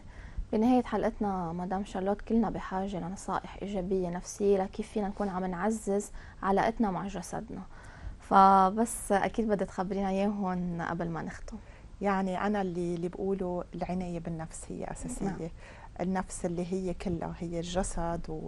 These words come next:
Speaker 2: والصحة النفسية و-، والعلاقات اللي نحن بنبنيها. قد إيه نحن بنعمل سيلف كير،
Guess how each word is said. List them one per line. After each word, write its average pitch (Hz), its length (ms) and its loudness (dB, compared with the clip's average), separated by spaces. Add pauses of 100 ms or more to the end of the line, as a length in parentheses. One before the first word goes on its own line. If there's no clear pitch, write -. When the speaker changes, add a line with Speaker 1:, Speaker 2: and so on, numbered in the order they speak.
(240)
Speaker 2:
والصحة - 420 -4
النفسية 175 840 -2 (360)
و-، 180 500 2
والعلاقات 185 600 2
اللي 175 140 -4
نحن 180 280 -4
بنبنيها. 170 640 -4 (320)
قد 190 180 2
إيه 240 100 6
نحن 226 280 -2
بنعمل 190 360 0
سيلف 185 320 -8
كير، 175 500 -6